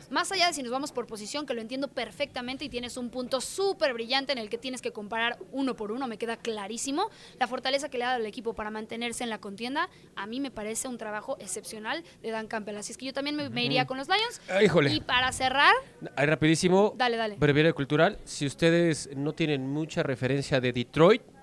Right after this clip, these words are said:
Speaker 2: Detroit es una de las ciudades de Estados Unidos que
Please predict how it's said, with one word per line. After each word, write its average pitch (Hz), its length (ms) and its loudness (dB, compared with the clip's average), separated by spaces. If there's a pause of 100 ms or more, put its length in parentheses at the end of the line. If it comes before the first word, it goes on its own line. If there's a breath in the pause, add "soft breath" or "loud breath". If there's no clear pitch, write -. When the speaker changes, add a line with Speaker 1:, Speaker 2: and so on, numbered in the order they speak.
(480 loud breath)
Speaker 2:
Detroit 151 360 2
es 151 140 0
una 156 120 0
de 143 60 2
las 120 140 -2
ciudades 131 300 2
de 123 60 -4
Estados 135 340 -2
Unidos 139 380 -2
que 123 340 0